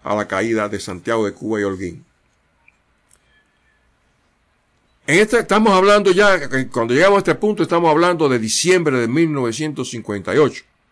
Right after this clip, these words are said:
La caída de Santiago era inminente, era nada más que había que dar la orden, porque el jefe de la policía de Santiago de Cuba, de parte de Batista, el señor Asa, Bonifacio Asa,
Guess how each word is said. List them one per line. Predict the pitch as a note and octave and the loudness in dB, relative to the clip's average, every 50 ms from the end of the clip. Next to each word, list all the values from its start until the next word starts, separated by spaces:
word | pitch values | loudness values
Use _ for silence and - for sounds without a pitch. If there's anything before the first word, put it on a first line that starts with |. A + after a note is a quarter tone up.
| _ _ _ _ _ _ _ _ _ _ _ _ _ _ _ _ _ _ _ _ _ _ _ _ _ _ _ _ _ _ _ _ _ _ _ _ _ _ _ _ _ _ _ _ _ _ _ _ | _ _ _ _ _ _ _ _ _ _ _ _ _ _ _ _ _ _ _ _ _ _ _ _ _ _ _ _ _ _ _ _ _ _ _ _ _ _ _ _ _ _ _ _ _ _ _ _
La | - C3 C3 | -4 -2 0
caída | C3 B2+ D3+ E3+ F#3 F3+ | 2 2 4 6 6 6
de | E3+ D3+ | 4 4
Santiago | D3+ D3 C#3 C3 F#3 F3+ F3 E3+ | 2 -2 0 2 2 4 4 4
era | E3+ F3 | 4 4
inminente, | E3+ D#3 C#3+ C#3+ D3 E3+ E3 C3+ - - G2 F#2+ F#2 F#2 | 4 2 2 2 2 2 0 0 -2 -4 -4 -4 -4 -4
era | F#2+ G2+ G#2+ A#2+ C#3 C#3 C3 C3 | -2 -2 -2 0 0 -2 -2 0
nada | D3 D3 C#3+ D3 | 0 2 2 2
más | D#3 E3 D#3 | 0 0 -2
que | - D#3 C3+ B2 | 0 0 0 0
había | A#2 C3 C#3+ D3+ C#3 | 0 0 0 0 0
que | C3+ | 0
dar | C3+ C#3+ D3 | 0 0 0
la | C3+ A#2+ B2+ | 2 2 2
orden, | D3+ D3 C3 G2 F2 - - _ _ _ _ _ _ _ _ _ _ | 2 2 0 -2 -6 -10 -16 _ _ _ _ _ _ _ _ _ _
porque | - G2 F2+ F2 A2+ A2 G#2+ | -12 -12 -6 -2 0 0 0
el | G2 | 2
jefe | F#2+ D3+ D3+ D3 | 2 0 0 0
de | C#3+ C3+ | 0 0
la | C#3 B2 G#2+ | 0 0 -2
policía | C3+ B2 A#2+ G#2+ C3+ C#3 C#3+ C#3 C3 | -2 -4 -4 -4 -4 -2 -2 0 0
de | B2 A#2+ | 0 -2
Santiago | A2 A2+ G#2+ G2 - A#2+ A#2+ A#2 | -4 -6 -8 -6 -2 0 0 0
de | A2+ A2 | 0 0
Cuba, | G#2+ D3 D3 B2+ | -2 -2 -2 0
de | A2+ G#2 | 0 -2
parte | F#2+ - - B2 B2+ - C3 | -2 -4 -6 -8 -6 -4 -4
de | A2 | -4
Batista, | G#2+ G2+ - - C3 B2 - - - | -4 -4 -6 -10 -14 -14 -12 -14 -14
el | - | -14
señor | - - G2+ A2 A#2 A#2 A2 G2+ - - _ _ _ _ _ _ _ _ _ _ _ _ _ _ _ _ _ _ _ _ _ _ | -12 -10 -8 -6 -4 -4 -6 -6 -10 -14 _ _ _ _ _ _ _ _ _ _ _ _ _ _ _ _ _ _ _ _ _ _
Asa, | - - C#3+ C#3 - - C#3+ C#3+ D#2+ D#2+ | -4 -2 -2 -2 -2 -4 -8 -10 -10 -10
Bonifacio | - G#2+ G#2+ G2+ B2+ B2+ A#2+ - B2 A#2+ C3+ | -8 -6 -6 -2 -2 -2 -2 0 0 0 2
Asa, | D3+ C#3 - - A#2 | 0 0 -4 -8 -14